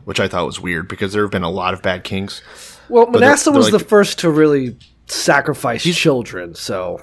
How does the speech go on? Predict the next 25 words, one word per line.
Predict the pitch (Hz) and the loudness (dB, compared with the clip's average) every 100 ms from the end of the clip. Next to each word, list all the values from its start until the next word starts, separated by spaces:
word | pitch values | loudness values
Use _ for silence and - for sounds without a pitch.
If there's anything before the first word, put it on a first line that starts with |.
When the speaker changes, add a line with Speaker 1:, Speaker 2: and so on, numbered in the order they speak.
| - - | -14 -8
Speaker 1:
He | 147 | -2
was, | 131 101 62 - | 0 0 -2 -8
technically. | - 117 87 - - - _ | -6 -4 -4 -8 -14 -14 _
He | 123 | 0
was | 139 147 | 0 0
the | 165 | -2
bottom | 123 113 104 107 101 98 - - | -2 0 2 0 -4 -8 -12 -4
of | 101 87 - | -2 -2 -2
that | 92 85 - - | -2 -2 -6 -8
decline | 95 - 95 85 78 76 | -8 -8 -8 -6 -6 -8
of, | 73 - | -12 -12
of | - 85 | -8 -8
Judah | - 90 85 | -8 -8 -8
and | 82 | -8
Israel. | 90 - 85 90 - | -10 -8 -10 -10 -8
I'll | 110 | -8
give | 90 | -6
you | 80 | -6
that. | 87 - - - - - - | -6 -8 -14 -20 -20 -10 0
But | 139 127 - | 2 2 -2
they | 139 | 0
put | 202 160 | 2 2
it | |
on | 123 101 | 2 0
Manasseh. | 92 92 - 95 | -2 -4 -4 -6